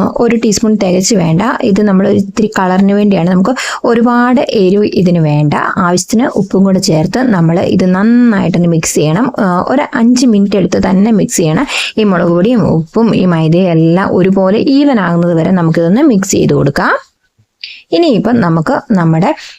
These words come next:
ആ, മിക്സുകളെല്ലാം ഇവിടെ റെഡി ആയിട്ടുണ്ട്. ഇനിയിപ്പം നമുക്ക് ആദ്യം പ്രിപ്പയർ ചെയ്ത് വെച്ചിരിക്കുന്ന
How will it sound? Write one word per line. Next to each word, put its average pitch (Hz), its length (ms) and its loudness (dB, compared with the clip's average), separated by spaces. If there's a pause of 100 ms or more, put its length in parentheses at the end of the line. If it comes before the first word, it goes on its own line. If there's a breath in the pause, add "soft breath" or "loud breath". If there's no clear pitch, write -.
(200)
ആ, 170 300 0
മിക്സുകളെല്ലാം 180 680 0
ഇവിടെ 160 160 0
റെഡി 160 200 2
ആയിട്ടുണ്ട്. 165 420 0
ഇനിയിപ്പം 202 560 0
നമുക്ക് 151 500 -2
ആദ്യം 220 320 2
പ്രിപ്പയർ 160 320 0
ചെയ്ത് 156 240 2
വെച്ചിരിക്കുന്ന 165 540 0